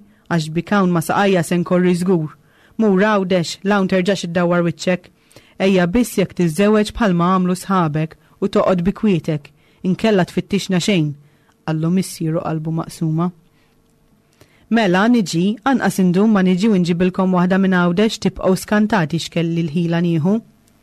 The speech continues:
Iva, hej, daqs kemm hemm prinċipessi u rġejjen hemm Għawdex, tista' taħseb id-duka tiegħi xi prinċipessa se jsib minn hemm. U diġà sabili,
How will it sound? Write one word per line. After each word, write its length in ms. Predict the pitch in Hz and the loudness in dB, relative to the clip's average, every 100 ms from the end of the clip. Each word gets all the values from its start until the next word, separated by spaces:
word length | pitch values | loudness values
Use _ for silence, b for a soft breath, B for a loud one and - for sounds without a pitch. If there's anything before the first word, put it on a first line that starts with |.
| b b b b b b | b b b b b b
Iva, 380 | 196 202 180 226 | 0 2 2 0
hej, 220 | 208 202 180 | 2 0 2
daqs 160 | 196 202 | 0 -2
kemm 160 | 214 208 | 0 0
hemm 120 | 202 | 0
prinċipessi 640 | 214 208 214 226 214 - | 0 0 0 -2 -2 -2
u 80 | 196 | 0
rġejjen 460 | 190 180 220 190 180 | 0 0 0 2 2
hemm 180 | 180 196 | 2 2
Għawdex, 540 | 208 175 170 170 - - b b b b b | 2 2 0 -2 -4 -16 b b b b b
tista' 260 | 208 - - | -4 -2 -2
taħseb 400 | 226 180 180 160 | -2 -2 -4 -2
id-duka 400 | 151 175 170 180 | -2 -2 0 -2
tiegħi 220 | - 185 180 | 0 -2 0
xi 80 | 170 | -4
prinċipessa 640 | - 175 - 175 170 - 180 | -2 -4 -2 -4 -4 -2 -4
se 160 | 180 170 | -2 -2
jsib 260 | - 170 180 | -2 -4 -2
minn 140 | 175 165 | 0 0
hemm. 160 | 196 208 - - B B B B B B B | 0 -2 -8 -20 B B B B B B B
U 140 | 185 180 | 2 2
diġà 300 | 196 254 240 | 2 2 0
sabili, 540 | 185 165 160 151 175 | -2 -2 -2 -2 0